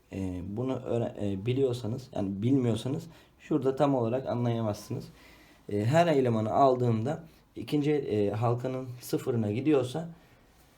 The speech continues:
e, buna sıfır homomorfizma denir. Şimdi ben burada bir de çekirdek tanımı yapmak istiyorum. Halkanın çekirdeği.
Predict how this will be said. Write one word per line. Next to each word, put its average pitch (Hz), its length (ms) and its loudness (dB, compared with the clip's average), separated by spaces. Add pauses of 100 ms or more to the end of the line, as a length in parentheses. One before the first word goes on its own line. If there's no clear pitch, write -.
(200)
e, 104 260 0
buna 170 260 2
sıfır 175 360 -4
homomorfizma 147 960 -2
denir. 113 300 -4 (260)
Şimdi 170 260 -2
ben 185 220 4
burada 180 240 0
bir 185 80 2
de 185 120 0
çekirdek 170 460 -2
tanımı 120 280 0
yapmak 101 320 -6
istiyorum. 92 320 -8
Halkanın 110 460 -2
çekirdeği. 107 640 -4